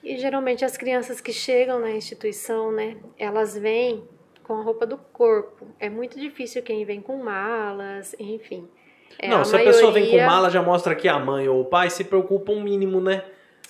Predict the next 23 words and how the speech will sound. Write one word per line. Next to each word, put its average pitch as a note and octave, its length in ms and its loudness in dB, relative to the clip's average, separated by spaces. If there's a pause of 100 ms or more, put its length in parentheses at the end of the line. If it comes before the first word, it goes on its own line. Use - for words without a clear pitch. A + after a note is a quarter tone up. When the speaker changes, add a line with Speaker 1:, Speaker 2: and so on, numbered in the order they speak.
(320)
Speaker 1:
Então, A3 240 -6
a G#3 80 -2
maioria A3 640 0
não B3 220 -6
tem B3 340 -4
mesmo, A3 540 -4
né, G#3 300 -14 (180)
é, G3+ 40 -16 (1300)
na G3 220 -10
casa, G#3 840 -6
é, G3 220 -12
uma G3+ 100 -8
estrutura. A3+ 840 -2
Então, G#3 280 -6
assim, G#3 380 -6 (140)
ou B3 340 4
também A3 400 -2
acontece G#3+ 720 -6
de, G3+ 540 -8 (280)
no G#3+ 160 -8
momento A3 380 -6
da A3+ 100 0
retirada, G#3+ 760 -4